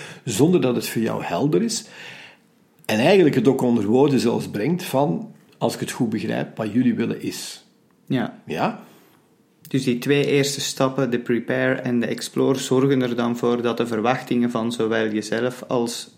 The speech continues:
Speaker 2: de andere persoon of groep waarmee je onderhandelt, dat die in kaart worden gebracht.
Speaker 1: Exact. Ja? Dan, de moment dat we daaruit zijn, dan kunnen we eigenlijk pas naar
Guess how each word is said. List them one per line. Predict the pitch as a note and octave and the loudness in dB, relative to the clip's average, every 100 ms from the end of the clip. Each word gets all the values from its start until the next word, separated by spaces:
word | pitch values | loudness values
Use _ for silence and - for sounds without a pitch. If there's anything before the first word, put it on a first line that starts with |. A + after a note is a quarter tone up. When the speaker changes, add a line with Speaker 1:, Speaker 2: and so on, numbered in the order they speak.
| - | -14
Speaker 2:
de | C3 - | -8 -4
andere | B2+ A#2 A2 G#2+ | -2 0 0 -2
persoon | G#2+ - - A#2 A2 | -4 -4 0 0 0
of | - | -2
groep | A#2+ A#2 | -2 0
waarmee | A2+ G#2+ G#2 | 0 0 0
je | G#2 | -2
onderhandelt, | A2+ G2+ G#2 A#2 B2+ B2+ B2+ | -2 -4 -2 -2 0 -2 -4
dat | A2 - | -6 -2
die | A#2 A2+ A2 - - | -2 0 -4 -10 -4
in | A#2+ | -2
kaart | A#2 F2+ - - | 0 -2 -4 -10
worden | G2+ F#2+ | -8 -6
gebracht. | F#2 F#2+ F2+ - | -6 -6 -10 -10
Speaker 1:
Exact. | - G2+ - - - - - - | -8 -4 -4 -8 -12 -20 -20 -12
Ja? | E2 D#3+ - - - - - | -4 -2 -4 -8 -16 -14 -12
Dan, | G2+ C3+ B2+ F2 - - _ _ _ | 0 4 4 0 -10 -18 _ _ _
de | - G#2 | -10 -2
moment | A#2 B2 G3+ F#3+ | 4 6 6 4
dat | C3+ - | 2 0
we | G#2+ E2+ | -6 -4
daaruit | A2 D#3 C#3 - - | 0 0 0 -2 -4
zijn, | - - F#2 G3 A3 - - - - | -8 -6 -4 -4 -6 -10 -20 -20 -12
dan | - B2+ | -4 -2
kunnen | - F#3+ | 4 4
we | B2+ | 4
eigenlijk | B2 C#3+ C3+ C3+ - - | 4 2 4 0 -2 -2
pas | B2+ - - | -2 -2 -6
naar | F#2+ G2 A#2+ C3 - | -4 -2 -2 -2 -6